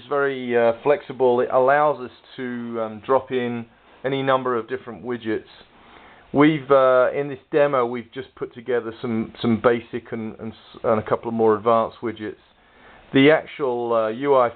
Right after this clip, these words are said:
framework, uh, or the U I layout is, um, obviously the main area is the map. We've got the left-hand side, which is made up of a, of a main menu, in this case, uh, basic map tools and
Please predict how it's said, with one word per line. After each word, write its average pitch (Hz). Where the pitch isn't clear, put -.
framework, 120
uh, 120
or 110
the 113
U 131
I 117
layout 120
is, 110
um, 107
obviously 113
the 110
main 120
area 107
is 95
the 107
map. 120
We've 123
got 156
the 156
left-hand 151
side, 131
which 110
is -
made 120
up 113
of 110
a, 101
of 101
a 104
main 131
menu, 110
in 110
this 120
case, 113
uh, 98
basic 117
map 107
tools 104
and 95